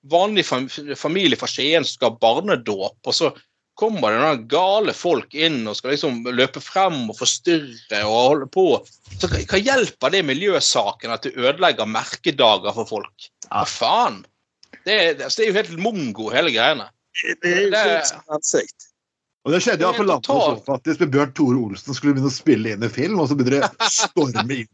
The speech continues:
Speaker 2: på fucking setet. Så at, "Ja, har den oljen her laget da?" Altså, Bjørn Tore har alltid tatt økologi på alvor. Og så kommer det liksom
Speaker 1: Ja.
Speaker 2: midt i milf gangbang, og så kommer noen og, og så svinger med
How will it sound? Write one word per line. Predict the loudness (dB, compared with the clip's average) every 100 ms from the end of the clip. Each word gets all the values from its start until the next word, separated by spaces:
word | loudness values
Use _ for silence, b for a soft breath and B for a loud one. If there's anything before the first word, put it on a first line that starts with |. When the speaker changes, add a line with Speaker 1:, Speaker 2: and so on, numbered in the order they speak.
| -2
Speaker 2:
på |
fucking | 0 -2 -2 0
setet. | 0 0 0
Så |
at, | -2 -4 B B
"Ja, | 0
har | 2 2
den | 2
oljen | 2 2
her | 2 2
laget | 2 0 -2
da?" | 0 0
Altså, | -2 -6 b _
Bjørn | -2 -2 -2
Tore | 0
har | 2 2
alltid | 0 0
tatt | -4 -2 -2
økologi | 0 -2 -2 -6 0
på | 2
alvor. | 2 2 2 2 -2 B B B
Og | 0
så | 0 2
kommer | 2
det | 2
liksom | 0 -6 _ 0
Speaker 1:
Ja. | 2
Speaker 2:
midt | 2 -2 -12
i | -8
milf | -8 -10 -2
gangbang, | 0 0 2 4 4
og | 0
så | -2
kommer | -2 -2
noen | -2 -4
og, | -6 b b
og | -4
så | 0
svinger | 0 0 0 0 0 -4 -14 -10
med | -2 2 2 4 4 4 0 -6 -20